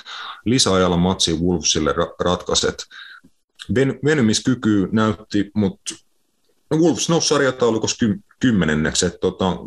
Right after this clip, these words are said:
neljä voittoa, neljä tappioa, et, sille tasan sarjataulukon puo-, puolessa välissä, et ei huikea, mut myöskin, niinku, uuden päävalmentajan johdolla ihan,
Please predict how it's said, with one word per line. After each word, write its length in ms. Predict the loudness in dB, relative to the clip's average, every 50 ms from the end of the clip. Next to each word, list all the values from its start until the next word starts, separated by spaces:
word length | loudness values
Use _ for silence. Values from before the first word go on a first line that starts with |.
| -12 -12 -12 -14 -14 _ -2
neljä 300 | 0 2 2 2 2 2
voittoa, 580 | 2 0 0 0 -2 0 2 2 2 0 0 0
neljä 340 | 0 2 2 2 2 0
tappioa, 640 | 0 0 -2 -4 -4 -4 -2 0 0 0 -2 -4 -8 -8
et, 120 | -8 -8 -6 -6 -6 -6 -6 -6 -8 -12 -14 -18 -8 -4
sille 420 | 0 0 2 2 2 2 2 2 0 -2 -6 -14 _ _ _ _ _ _ _ _ _ -20 -20 -20 -20 -20 -20 -10 _ -2
tasan 320 | 0 0 0 0 0 0
sarjataulukon 720 | 2 2 2 4 4 2 2 2 2 2 2 0 0 0
puo-, 320 | 2 2 0 0 -2 -4 -2
puolessa 480 | 0 2 2 2 2 0 0 -2 -2
välissä, 420 | 0 0 0 2 2 2 4 2 2
et 160 | 0 -2 -6 -18 _ _ _ _ -4
ei 220 | 0 2 2 2 2
huikea, 540 | 2 2 2 2 2 0 0 0 0 0 0 0
mut 220 | -2 -4 -2 0
myöskin, 400 | 0 2 2 0 0 -2 -2 0
niinku, 440 | 0 0 0 0 -2 -2 -4 -6 -10 _ -2
uuden 420 | 0 2 2 2 2 0 -2 -6 -6 -2
päävalmentajan 800 | 0 0 2 2 2 2 2 2 2 2 2 2 2 2 2 2
johdolla 360 | 0 0 0 0 2 2 2
ihan, 220 | 2 0 0 -2